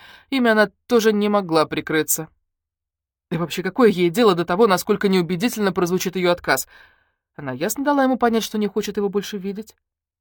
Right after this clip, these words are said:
Но он, тем не менее, набрался наглости снова позвонить ей и предложить встретиться. Но не будет ли неучтиво отклонить это конкретное приглашение? Она же видела дом на этапе строительства.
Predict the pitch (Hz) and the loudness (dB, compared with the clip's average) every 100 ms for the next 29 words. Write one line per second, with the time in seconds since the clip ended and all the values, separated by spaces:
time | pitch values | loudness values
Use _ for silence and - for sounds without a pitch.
0 | _ 165 156 - 147 151 165 165 156 151 | _ -10 -8 -6 -6 -4 -4 -2 -2 0
1 | 151 - 160 156 160 165 180 - 240 165 | -2 -2 -2 0 0 -4 -6 -2 0 0
2 | 151 143 151 214 - 247 233 220 160 135 | -2 -4 -2 -4 -2 -4 -4 -2 0 -2
3 | 139 - 139 127 120 - 139 _ _ _ | -6 -8 -6 -6 -6 -10 -12 _ _ _
4 | _ _ _ _ 160 156 147 151 139 160 | _ _ _ _ -10 -8 -8 -10 -10 -10
5 | 151 147 - - 175 135 - 170 180 139 | -10 -8 -6 -4 -4 -4 -4 -4 -4 -4
6 | 151 - _ _ _ _ 196 170 - 175 | -6 -6 _ _ _ _ 0 0 0 0
7 | 160 165 165 180 196 - 143 123 127 _ | 0 -4 -4 -6 -6 -6 -8 -6 -8 _
8 | _ _ _ _ _ 156 147 147 233 262 | _ _ _ _ _ -8 -6 -4 -4 -2
9 | 180 160 151 147 139 156 156 190 196 156 | -2 0 -2 -4 -6 -8 -8 -2 -2 -2
10 | 127 - 120 120 | -8 -8 -8 -8